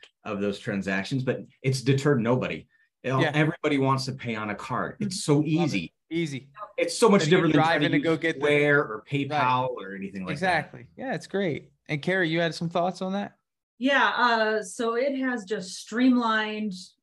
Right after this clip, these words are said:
Speaker 3: our C R M. It is just, like, taken away so much headache of, like, "Okay, who do we need to go schedule a bid for? Who do we need to actually go to the bid that's already scheduled? Who do we need to follow?" It's like,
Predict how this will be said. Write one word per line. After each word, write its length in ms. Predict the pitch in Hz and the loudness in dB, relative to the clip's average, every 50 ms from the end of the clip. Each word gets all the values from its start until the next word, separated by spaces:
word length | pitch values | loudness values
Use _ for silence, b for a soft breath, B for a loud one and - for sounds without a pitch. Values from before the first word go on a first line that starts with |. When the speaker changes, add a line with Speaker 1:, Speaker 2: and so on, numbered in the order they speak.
| _ _ - | _ _ -6
Speaker 3:
our 460 | 196 196 190 190 185 185 180 180 180 | -4 -2 -2 0 0 0 -2 -2 -4
C 260 | - - - 226 220 | -6 -10 -6 -2 -2
R 200 | 208 202 202 196 | 0 0 0 0
M. 360 | 185 175 170 165 170 175 185 185 - | 0 -2 -4 -6 -10 -12 -14 -14 -12
It 240 | - 202 196 196 - | -12 -12 -12 -12 -12
is 300 | - 208 98 95 92 - - | -12 -10 -8 -8 -8 -10 -12
just, 300 | - - 190 180 - - - | -12 -10 -10 -8 -8 -8 -8
like, 180 | 185 185 - | -10 -8 -8
taken 260 | - 208 196 190 214 196 | -8 -8 -8 -8 -8 -6
away 160 | 190 185 185 | -6 -4 -4
so 240 | 180 - - 208 208 | -4 -2 -2 -2 0
much 240 | 214 220 220 220 - | 0 -2 -4 -4 -6
headache 420 | - 214 196 190 185 185 180 185 | -6 -4 -4 -2 -4 -4 -4 -6
of, 160 | 196 185 185 - | -6 -6 -6 -4
like, 200 | 190 190 185 190 | -4 -6 -6 -6
"Okay, 340 | 190 196 - 208 190 190 185 | -8 -8 -8 -6 -6 -6 -6
who 600 | - - 277 277 285 285 285 285 285 285 247 233 - _ _ _ _ | -4 -4 -4 -4 -4 -4 -4 -4 -4 -6 -8 -10 -14 _ _ _ _
do 100 | - 240 | -10 -8
we 80 | 226 226 | -6 -4
need 160 | 220 226 214 | -4 -4 -4
to 60 | 214 | -4
go 180 | 202 202 208 202 | -4 -4 -4 -4
schedule 360 | 185 - - 269 262 262 269 | -4 -4 -2 -2 0 0 0
a 20 | 254 | 0
bid 220 | 247 226 214 - | 0 -2 -4 -4
for? 200 | - 220 214 202 | -2 -2 -2 0
Who 120 | 180 285 277 | 0 -2 -2
do 80 | 277 | -2
we 160 | 262 247 226 208 | -4 -4 -4 -4
need 140 | 214 202 | -6 -6
to 60 | 185 190 | -6 -6
actually 260 | 190 185 - - 190 | -6 -8 -10 -10 -10
go 240 | 185 185 226 247 277 | -6 -2 0 0 0
to 160 | 262 - 240 | -2 -4 -6
the 80 | 202 196 | -6 -6
bid 180 | 185 190 196 | -6 -6 -6
that's 240 | 185 190 185 185 - | -4 -6 -6 -4 -4
already 200 | 214 202 196 196 | -4 -4 -4 -6
scheduled? 600 | 190 - - 285 277 262 269 262 254 254 247 254 B B B B B B B - | -6 -4 -2 -2 -2 0 2 2 2 2 0 -4 B B B B B B B -10
Who 100 | 208 190 | -8 -6
do 80 | 190 | -6
we 100 | 190 190 | -8 -8
need 100 | 196 196 | -8 -8
to 80 | 190 185 | -8 -6
follow?" 240 | 185 208 202 208 220 | -4 -2 0 0 0
It's 240 | 220 220 220 214 - | 0 0 -2 -2 -2
like, 260 | 254 214 190 185 - | -2 -2 -2 -4 -8